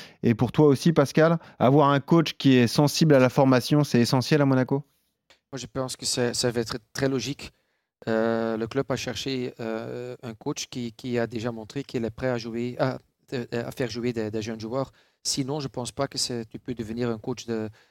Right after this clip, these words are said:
Speaker 2: de A S Monaco. Et c'est clé pour notre projet. C'est un projet qui, euh, qui est vraiment, euh, mis en place, mis en œuvre par, par notre président qui veut jouer aussi,
Speaker 1: Eh ouais.
Speaker 2: euh,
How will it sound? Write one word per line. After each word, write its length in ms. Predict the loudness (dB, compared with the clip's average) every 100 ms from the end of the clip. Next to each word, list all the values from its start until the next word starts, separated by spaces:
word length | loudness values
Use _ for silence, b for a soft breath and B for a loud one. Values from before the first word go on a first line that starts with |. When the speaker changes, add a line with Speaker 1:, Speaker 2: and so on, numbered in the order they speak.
| b -8
Speaker 2:
de 60 | -6
A 20 |
S 100 | -6
Monaco. 440 | -8 -8 -8 -10 -4
Et 40 |
c'est 280 | -2 -4 -4
clé 300 | -4 -2 -2
pour 200 | -4 -8
notre 200 | -8 -12
projet. 400 | -10 -8 -6 -8 _ _ _ -12
C'est 120 | -10
un 40 |
projet 300 | -8 -6 -6
qui, 260 | -6 -8 -4
euh, 300 | -4 -4 -6 -10 _ _ -10
qui 100 | -8
est 20 |
vraiment, 580 | -2 -2 -2 -6 -8 -8
euh, 460 | -8 -6 -4 -6 -8 -12 _ _ _ _ _ _
mis 140 | -4 -2
en 80 |
place, 400 | -2 -2 0 -2
mis 120 | -4 -4
en 60 |
œuvre 160 | -2 -2
par, 200 | -2 -4
par 180 | -4 -8
notre 220 | -6 -8
président 420 | -4 -4 -2 -4
qui 140 | -4 -6
veut 160 | -4
jouer 400 | -4 -2 -2 -2 -4
aussi, 400 | -6 -6 -6 -12 _ _
Speaker 1:
Eh 80 | 0
ouais. 100 | 2 2
Speaker 2:
euh, 440 | -2 -6 -8 -10